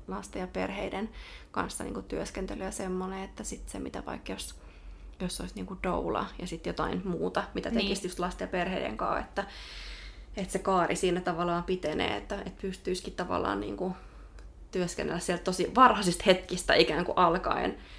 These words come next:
Speaker 1: ää, sitten sinne tavallaan, niinku, perheen, niinku, myöhempiinkin vaiheisiin ja silleen,
Speaker 2: Joo.
Speaker 1: niin, niinku, mahdollisuuksia on monia.
Speaker 2: Niinpä.
Speaker 1: Tuleeko sulla vielä mieleen jotain, mitä sä haluaisit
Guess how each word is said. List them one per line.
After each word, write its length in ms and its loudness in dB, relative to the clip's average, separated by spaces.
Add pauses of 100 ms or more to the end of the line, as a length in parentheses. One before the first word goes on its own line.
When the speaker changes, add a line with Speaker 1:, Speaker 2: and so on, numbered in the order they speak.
(140)
Speaker 1:
ää, 160 4
sitten 320 -4
sinne 280 -2
tavallaan, 540 -2
niinku, 220 -4
perheen, 500 -2
niinku, 200 -4
myöhempiinkin 680 -4
vaiheisiin 600 -4
ja 80 -6
silleen, 460 -4
Speaker 2:
Joo. 140 -2
Speaker 1:
niin, 100 -4 (500)
niinku, 260 -8
mahdollisuuksia 880 -6
on 220 -4 (440)
monia. 480 0 (260)
Speaker 2:
Niinpä. 340 -6 (1700)
Speaker 1:
Tuleeko 220 10
sulla 140 0
vielä 160 6
mieleen 340 4
jotain, 260 0
mitä 140 -8
sä 120 -6
haluaisit 540 -8